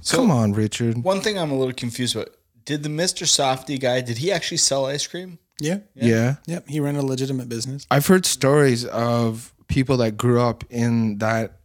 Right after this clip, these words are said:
Speaker 2: era and in that neighborhood and, like, seeing that truck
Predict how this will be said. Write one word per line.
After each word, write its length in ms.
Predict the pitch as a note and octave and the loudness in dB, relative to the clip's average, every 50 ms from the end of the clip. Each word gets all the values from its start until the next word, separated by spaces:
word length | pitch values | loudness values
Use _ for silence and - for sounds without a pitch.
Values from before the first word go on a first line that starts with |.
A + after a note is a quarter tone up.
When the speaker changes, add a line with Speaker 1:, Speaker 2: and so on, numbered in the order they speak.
| _ | _
Speaker 2:
era 460 | - A2 A2+ A2+ A#2+ C3 C#3+ D#3 D#3 - | -4 -2 0 2 2 2 0 0 -4 -4
and 160 | B2 A#2 A2 | -2 0 2
in 140 | A#2 A#2+ A#2 | 2 4 4
that 180 | A#2 A#2 A2 | 4 2 2
neighborhood 560 | G2 G#2 G#2+ A2 A2+ B2 A#2+ C3+ C#3+ D3 D3 D3 | 0 0 0 0 0 0 0 2 2 0 0 -2
and, 180 | - A2+ A2+ G#2+ | -2 0 0 2
like, 300 | G#2+ G#2+ G#2+ - - - | 2 0 -2 -4 -6 -4
seeing 600 | - - - B2+ B2 A#2 A2 G#2+ G#2 G#2 G#2 - - | -4 0 2 2 2 4 2 2 0 -2 -4 -6 -6
that 240 | A2 A2+ A2 G#2+ F#2+ | -4 -4 -2 -2 -4
truck 460 | - - B2+ A2+ G2+ G2 - - - | -4 -2 0 0 0 0 -4 -8 -20